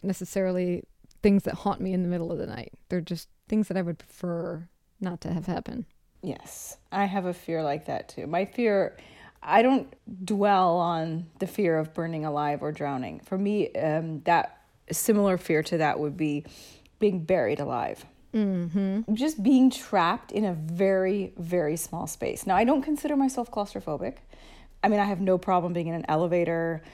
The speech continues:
Speaker 2: If I had to get something out of the back of my closet, like, it wouldn't scare me to do that. It, if I were physically unable to move in a cage, really, really small cage, where, like, I couldn't stretch my legs out, or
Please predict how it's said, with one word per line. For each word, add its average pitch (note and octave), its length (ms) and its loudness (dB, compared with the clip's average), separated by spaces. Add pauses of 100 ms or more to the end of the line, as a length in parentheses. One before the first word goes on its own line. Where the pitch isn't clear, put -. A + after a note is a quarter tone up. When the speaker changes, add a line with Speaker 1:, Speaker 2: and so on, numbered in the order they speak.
(340)
Speaker 2:
If F#3 100 0
I G#3 40 4
had G3 160 0
to G3 60 -2
get F3 220 2
something F3+ 300 0
out D#3+ 120 2
of D#3+ 80 0
the D#3+ 60 -2
back D#3 240 2
of E3 60 -2
my D#3 100 -2
closet, D#3+ 600 0
like, E3+ 180 0
it D#3+ 80 2
wouldn't D#3 400 -4
scare F3+ 420 -4
me D3 380 -6 (180)
to - 80 -8
do F3 220 -2
that. - 260 -6 (120)
It, - 360 0 (160)
if A#3+ 160 6
I A#3+ 100 8
were F3+ 380 0
physically F3+ 920 2 (600)
unable F#3 500 4
to E3+ 180 -10
move - 600 -8 (640)
in F#3+ 100 2
a E3+ 60 2
cage, D#3+ 640 -2
really, E3+ 240 0
really D#3+ 160 2
small D3+ 320 -2
cage, C#3+ 540 -4
where, D#3 140 -4
like, C#3 140 -4
I C#3+ 60 -4
couldn't - 300 -10
stretch - 280 -8
my D#3+ 120 -4
legs D3+ 240 -6
out, D3+ 340 -2
or D3+ 460 0